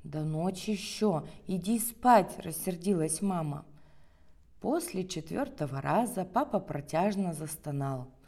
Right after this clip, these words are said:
а после шестого вскочил, подхватил Софийку на руки и рухнул вместе с ней на ее постель.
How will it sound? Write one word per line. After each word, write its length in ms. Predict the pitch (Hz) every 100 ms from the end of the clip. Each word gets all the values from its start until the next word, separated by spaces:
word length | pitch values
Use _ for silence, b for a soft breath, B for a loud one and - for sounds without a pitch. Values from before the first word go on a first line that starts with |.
| B B -
а 100 | 160
после 380 | 160 170 170 143
шестого 840 | - - - - 262 320 285 285 277 -
вскочил, 840 | - - 156 143 - 151 208 202 B B -
подхватил 520 | 165 - 175 175 185
Софийку 560 | 185 151 - 151 - 147
на 280 | 143 214
руки 560 | 294 254 247 - 214 208 B B -
и 140 | 160
рухнул 460 | 147 196 277 - 202
вместе 520 | 160 151 165 165 -
с 140 | -
ней 200 | - 156
на 100 | 165
ее 260 | 151 139 147
постель. 720 | 147 143 143 - 151 143 143